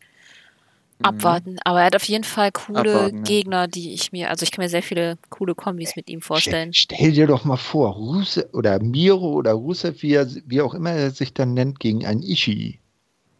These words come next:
Speaker 3: Oder gegen Miniro-, äh, Minori. Ähm, äh, äh,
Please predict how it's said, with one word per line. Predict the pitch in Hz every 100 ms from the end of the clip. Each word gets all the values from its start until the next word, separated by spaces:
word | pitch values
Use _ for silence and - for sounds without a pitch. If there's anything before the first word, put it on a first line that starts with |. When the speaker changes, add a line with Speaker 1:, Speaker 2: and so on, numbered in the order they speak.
| _ _ _ _ _ _ -
Speaker 3:
Oder | 117 113
gegen | 120 123 120
Miniro-, | 131 156 143 165 135 -
äh, | 120 113
Minori. | 113 113 123 143 139 92 90 _ _ -
Ähm, | 101 92 -
äh, | 98 98
äh, | 95 95 101